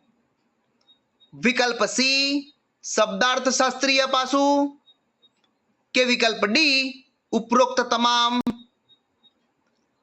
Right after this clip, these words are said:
આ પ્રશ્નનો સાચો જવાબ છે વિકલ્પ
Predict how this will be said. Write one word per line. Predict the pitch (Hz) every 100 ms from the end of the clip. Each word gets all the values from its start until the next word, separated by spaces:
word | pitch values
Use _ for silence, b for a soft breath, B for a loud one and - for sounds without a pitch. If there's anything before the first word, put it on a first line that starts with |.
| _ _ _ _ _ _
આ | 208 311
પ્રશ્નનો | 294 - 269
સાચો | 262 240 240
જવાબ | 220 208 196
છે | - 220 240 269 294 285 - _ _ -
વિકલ્પ | 143 147 294 330 254 247 254 247